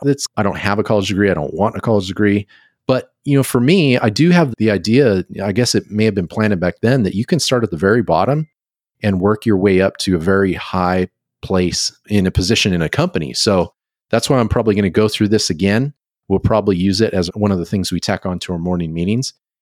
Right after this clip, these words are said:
and then just go through it because it's just like, it's written for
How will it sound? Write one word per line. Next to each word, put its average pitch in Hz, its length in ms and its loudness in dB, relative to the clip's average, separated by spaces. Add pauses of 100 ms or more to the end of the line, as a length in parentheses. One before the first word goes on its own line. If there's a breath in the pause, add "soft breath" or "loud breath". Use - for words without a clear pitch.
(260)
and 123 80 2
then 147 80 4
just 143 200 0
go 151 100 4
through 170 240 2
it 90 40 -4
because 98 220 -2
it's 107 100 -4
just - 180 -2
like, 135 180 2
it's 127 160 -2
written 156 460 0
for 131 600 2